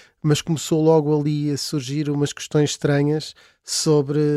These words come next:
encontros com a C E O da tap e deputados do P S ainda antes desta comissão começar,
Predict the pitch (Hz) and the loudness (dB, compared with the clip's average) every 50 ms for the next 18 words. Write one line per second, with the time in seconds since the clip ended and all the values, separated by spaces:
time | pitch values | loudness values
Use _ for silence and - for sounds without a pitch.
0 | 147 143 147 - - 151 147 135 - - 151 151 156 147 - - - - 156 131 | 0 -2 -2 -2 0 0 0 0 2 4 4 6 6 4 2 -2 -6 -6 -6 -4
1 | - - 160 147 147 147 139 143 143 143 - 143 139 135 - 131 - _ - 151 | -4 -4 -4 0 0 0 2 0 -2 -2 -2 -4 -4 -4 -8 -14 -18 _ -4 -2
2 | 139 127 - - 143 127 - 151 143 143 147 139 - - 151 143 147 143 143 143 | -2 -2 -4 -8 -12 -4 0 2 4 4 4 2 2 2 2 2 4 4 2 2
3 | 139 131 123 - - 139 - - 135 - - 139 135 - - 147 127 - 147 147 | 0 -2 -4 -6 -6 -6 -6 -8 -8 -6 -6 -4 -4 -2 -2 -4 -4 -4 -4 -6
4 | 135 - - 180 170 165 165 165 160 | -6 0 2 2 2 4 2 0 -2